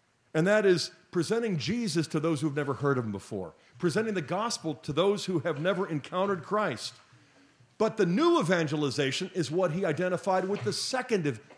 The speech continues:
the secondary form. And that is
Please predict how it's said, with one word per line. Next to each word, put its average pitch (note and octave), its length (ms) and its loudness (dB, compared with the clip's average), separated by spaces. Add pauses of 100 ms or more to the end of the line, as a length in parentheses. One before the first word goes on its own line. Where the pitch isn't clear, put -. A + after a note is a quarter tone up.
(180)
the D3+ 80 -6
secondary D#3+ 600 0
form. G#2 360 -6 (840)
And D#3 140 0
that F3+ 180 2
is E3+ 340 -2